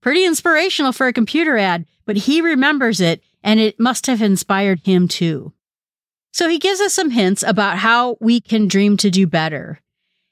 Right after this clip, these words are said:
And he said that if you could do anything with everything that you have, you know, your education, your experiences, what would you do?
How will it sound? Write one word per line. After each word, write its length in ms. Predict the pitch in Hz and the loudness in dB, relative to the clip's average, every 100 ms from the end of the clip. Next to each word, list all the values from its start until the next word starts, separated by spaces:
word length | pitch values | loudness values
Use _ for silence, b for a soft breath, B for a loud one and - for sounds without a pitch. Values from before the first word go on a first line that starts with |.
| _ | _
And 100 | 226 | 0
he 180 | 240 381 | 2 2
said 320 | - 311 240 | 0 -2 0
that 140 | 202 190 | 0 0
if 140 | 185 | 2
you 140 | 285 339 | 0 0
could 160 | 381 | 0
do 160 | 294 302 - | 0 -4 -2
anything 640 | 262 294 214 185 165 165 | 0 0 0 -2 0 0
with 260 | 175 175 - _ | 0 -2 -6 _
everything 440 | 285 311 339 330 277 | -4 -4 -4 0 0
that 160 | 269 | 0
you 120 | 254 214 | 0 0
have, 500 | 208 208 196 190 190 208 | 2 2 0 -2 -8 -2
you 140 | 220 | 0
know, 140 | 175 170 | 0 -2
your 180 | 196 | -4
education, 800 | 208 214 240 - 214 208 - 202 | -2 0 0 0 2 2 0 0
your 160 | 196 170 | 0 -2
experiences, 920 | - - 196 214 214 208 196 208 180 - | -4 -4 0 2 2 2 0 -2 -4 -8
what 160 | - 311 | -4 0
would 160 | 392 359 | 0 0
you 120 | 311 _ _ - | -4 _ _ -4
do? 440 | 359 381 - - | -2 -2 -4 -10